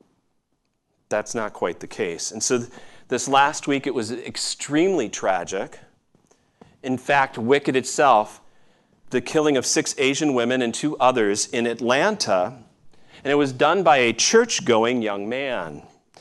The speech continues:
Somehow he thought if he would get rid of them, that he would solve the problem inside here.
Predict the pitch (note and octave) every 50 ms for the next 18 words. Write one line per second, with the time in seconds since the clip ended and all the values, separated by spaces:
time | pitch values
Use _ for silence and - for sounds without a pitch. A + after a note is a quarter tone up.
0 | - - - - - - G3 G#3+ B3+ A#3 B3 B3+ A3 G3+ - - F#3+ D#3+ E3 D#3+
1 | D#3 D3 - D3 D#3 D#3+ D#3 D3+ C#3 B2 C#3+ D3+ - C#3 C#3 C#3 C3+ A#2 A2 G#2+
2 | G#2 A#2+ B2+ B2+ A2+ F#2+ F2 E2+ F#2+ A#2+ C#3 C3 - B2 A#2 C3 C3 B2+ B2+ B2
3 | - - C3+ B2 B2 A#2+ B2+ A#2 - - C3 A#2 A2 G#2+ A2+ G#2 G2+ G2+ G2 F#2+
4 | - - G#2 F#2 F#2 E2+ D#2+ - - F#2+ F2 D#2+ D2 - -